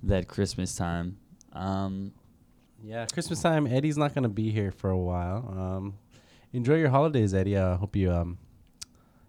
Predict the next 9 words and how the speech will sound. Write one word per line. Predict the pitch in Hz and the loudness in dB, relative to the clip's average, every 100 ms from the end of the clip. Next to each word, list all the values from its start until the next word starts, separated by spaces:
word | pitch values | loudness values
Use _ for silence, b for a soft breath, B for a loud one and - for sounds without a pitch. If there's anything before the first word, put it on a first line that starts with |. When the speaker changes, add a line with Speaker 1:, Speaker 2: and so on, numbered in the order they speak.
| _ | _
Speaker 2:
have | 95 | -6
a | |
good | 92 95 | 0 2
one. | 95 98 101 | 4 2 0
Uh, | 85 87 - | 0 0 0
Kaino's | 98 101 98 | 0 2 0
birthday's | 87 92 - 95 90 | 0 -2 0 -2 -2
coming | - 92 90 | -4 -2 0
up. | 87 90 | 0 0